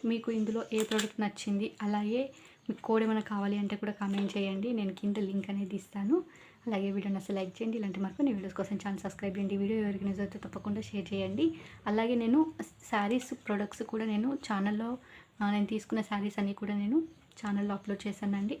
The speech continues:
అవి కూడా చూడండి. వాటి ప్రైస్‌తో చెప్పాను. మంచి శారీ కలెక్షన్ అండి. అలాగే నేను ఇంకా కొన్ని శారీస్‌ని కూడా ఆర్డర్ పెట్టానండి. ఒక త్రీ శారీస్, కొంచెం పట్టు శారీస్ ఉన్నాయి. అవి కూడా నేను మీకు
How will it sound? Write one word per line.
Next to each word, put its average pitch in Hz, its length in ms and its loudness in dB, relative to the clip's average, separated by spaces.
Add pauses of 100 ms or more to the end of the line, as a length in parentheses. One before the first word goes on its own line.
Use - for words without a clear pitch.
అవి 202 180 0
కూడా 220 200 0
చూడండి. 202 360 0
వాటి 202 260 0 (100)
ప్రైస్‌తో 220 380 0
చెప్పాను. 214 480 0 (480)
మంచి 240 300 4 (100)
శారీ 208 300 2
కలెక్షన్ 202 400 0
అండి. 208 200 2 (380)
అలాగే 226 260 2
నేను 233 300 4
ఇంకా 220 160 2 (100)
కొన్ని 226 200 4 (120)
శారీస్‌ని 214 520 0
కూడా 214 220 0
ఆర్డర్ 202 280 -2
పెట్టానండి. 202 580 0 (440)
ఒక 202 120 -6 (320)
త్రీ 220 120 2 (180)
శారీస్, 202 400 -2 (180)
కొంచెం 208 300 0
పట్టు 202 280 -4
శారీస్ 196 320 0
ఉన్నాయి. 202 320 0 (400)
అవి 214 240 2
కూడా 220 200 2
నేను 233 180 6 (100)
మీకు - 280 4